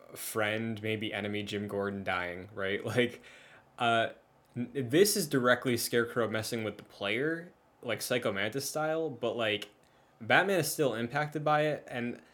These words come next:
it's, it's, I'm probably thinking too much about it. Like, I, it probably was not that deep. They were probably just like, "Oh, we liked Metal Gear, let's do this as a fun little nod." But,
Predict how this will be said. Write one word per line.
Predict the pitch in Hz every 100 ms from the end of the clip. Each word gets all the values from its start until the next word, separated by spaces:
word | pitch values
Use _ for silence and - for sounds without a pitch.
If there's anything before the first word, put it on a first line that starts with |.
| _ - - _ _ -
it's, | 143 - 151
it's, | 135 -
I'm | 143
probably | - 160 127
thinking | 123 107 101
too | 101
much | 92 101
about | 95 95
it. | 95
Like, | 101 98
I, | 92 95 - -
it | 123
probably | 107 117 104
was | 101
not | 95
that | 95 95
deep. | 98 98 110
They | 107
were | 104
probably | 117 107
just | 101 101
like, | 104
"Oh, | 160
we | 139
liked | 135 117
Metal | 95 92
Gear, | 98 98
let's | 104 -
do |
this | 98 90
as | -
a | 92
fun | 92 92
little | 90 82
nod." | 80 80 113 - - - _ _ 117 107
But, | 113 104 107 -